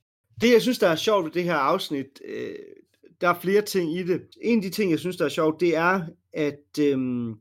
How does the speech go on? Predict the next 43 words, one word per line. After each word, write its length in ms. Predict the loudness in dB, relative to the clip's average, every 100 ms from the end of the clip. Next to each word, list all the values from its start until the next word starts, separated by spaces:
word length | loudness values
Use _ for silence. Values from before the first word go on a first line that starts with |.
| _ -20 -20 _ _
det 60 | 2
afspejler 680 | 4 4 2 2 4 4 2
nogle 520 | 2 4 4 6 4
af 120 | 4
de 200 | -2 -6
problematikker, 720 | -6 -6 -6 -6 -4 -2 0
som 260 | -2 -4 -8
vi 80 | -6
ser, 440 | -2 2 2 0 -8 _ _ -10
øh, 400 | -8 -6 -8 -10 -12 -10
i 280 | -8 -8 -10 -8
medicinen 680 | -4 -4 -2 -2 0 0 -2
i 60 | -2
dag. 300 | 0 0 0 _ _ -20 -20 -20 _ -4
Øh, 60 | 0
det 280 | 2 2 4
er 100 | 2
sådan, 180 | 2 2
jeg 100 | 4
har 80 |
undervist 400 | 4 4 2 0
i 40 | -4
medicinsk 360 | -2 0 0 -2
filosofi, 480 | -12 -14 -6 -4 -4
så 120 | -6
på 60 | -2
den 180 | 0
måde, 140 | 2 0
så 160 | 0
har 100 | 0
jeg 120 | 0 0
jo, 260 | -2 -6 _ _ _ -12
øh, 420 | -8 -6 -8 -10 -14 -20 _ _ _
så 80 | 2
er 20 |
der 80 | 4
jo 40 |
mange 260 | 4 4 4
ting, 280 | 2 0 -2
jeg 140 | -6
kunne 100 | -2
tale 280 | 4 4 4
om. 140 | 2